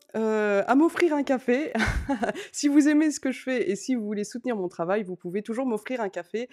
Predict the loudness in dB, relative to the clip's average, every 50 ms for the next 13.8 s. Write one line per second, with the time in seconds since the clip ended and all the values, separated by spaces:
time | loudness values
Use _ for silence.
0 | -16 -20 -20 -20 _ _ -10 -6 -2 -2 0 0 0 0 0 0 0 -2 -4 -6
1 | -6 -6 -6 -6 -6 -6 -4 -2 -2 -2 -2 -2 -2 -2 -2 -4 -4 -8 _ _
2 | _ _ _ _ -4 -2 0 2 2 2 2 2 0 0 -2 -2 -4 -4 -2 -2
3 | -2 0 0 -2 -2 -2 -2 -4 -4 -6 -8 -8 _ -2 0 0 0 2 2 2
4 | 4 4 2 2 0 -2 -2 -4 -6 -8 -8 -6 -4 -4 -2 -2 -4 -4 -2 -2
5 | 0 0 0 -2 -4 -6 -6 -8 -8 -8 -10 -12 -16 -10 -8 -6 -6 -6 -6 -10
6 | -10 -6 -6 -6 -4 -4 -8 -8 -8 -8 -10 -10 -10 -10 -6 -6 -6 -8 -10 -16
7 | -20 -20 _ _ _ -2 -2 -2 -4 -6 -10 -8 -4 -2 0 2 2 2 2 2
8 | 2 2 2 0 0 0 0 0 0 0 -2 -4 -4 -4 -4 -2 -2 -2 -2 -2
9 | -2 -4 -6 -6 -6 -6 -4 -4 -4 -4 -4 -6 -4 -4 -4 -2 -2 -2 -4 -4
10 | -6 -4 -4 -4 -4 -4 -4 -4 -4 -4 -6 -8 -12 -14 -8 -4 -4 -4 -4 -8
11 | -10 -8 -6 -4 -4 -4 -4 -6 -2 0 0 0 -2 -2 -8 -16 _ -20 -20 -20
12 | -20 _ _ 0 2 4 4 4 2 2 2 2 2 2 2 0 0 0 0 0
13 | 0 -2 -2 -2 -2 -2 -2 -2 -4 -4 -4 -4 -2 -2 -2 -2